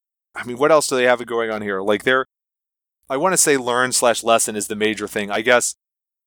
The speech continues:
there's also the continued evolution of modal double face cards, except those are doing exactly what we expected them to do, which is, hey,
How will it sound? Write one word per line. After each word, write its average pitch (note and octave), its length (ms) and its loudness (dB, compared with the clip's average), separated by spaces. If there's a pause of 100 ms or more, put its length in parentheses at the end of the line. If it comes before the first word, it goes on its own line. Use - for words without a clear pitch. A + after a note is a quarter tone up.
(180)
there's B2 260 -2
also A#2 800 2
the - 120 -2
continued B2 540 -2
evolution A2+ 580 -2
of G#2 340 -2
modal A2+ 340 -2
double A2+ 240 0
face C#3+ 260 0
cards, D3 420 2
except - 440 -2
those A#2 240 -4
are A2+ 100 -2
doing A2+ 280 -4
exactly A2 760 -2
what A2+ 200 -2
we A2 140 -4
expected A2 520 -4
them A#2+ 120 -2
to B2+ 140 -10
do, C3 160 -4
which B2+ 200 -4
is, G#2+ 160 -4
hey, C3+ 440 2